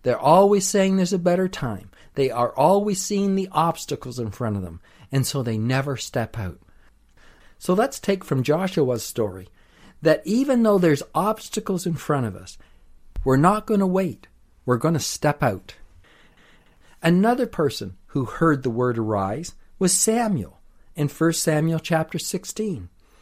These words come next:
when he was down at Jesse's house and he was to anoint the next leader of Israel.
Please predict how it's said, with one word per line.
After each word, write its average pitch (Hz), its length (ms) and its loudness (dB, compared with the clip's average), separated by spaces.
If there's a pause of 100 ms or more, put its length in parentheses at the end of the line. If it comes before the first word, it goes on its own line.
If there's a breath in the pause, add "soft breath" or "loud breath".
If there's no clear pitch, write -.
(200 soft breath)
when 143 180 2
he 190 120 4
was 170 240 4
down 165 280 4
at 135 160 -2
Jesse's 175 500 -2
house 113 380 -4 (260 soft breath)
and 143 140 2
he 147 80 4
was 139 180 2
to 160 200 2
anoint 147 520 2
the 131 80 0
next 143 440 -2
leader 139 500 -2 (200 soft breath)
of 127 140 0
Israel. 143 460 -2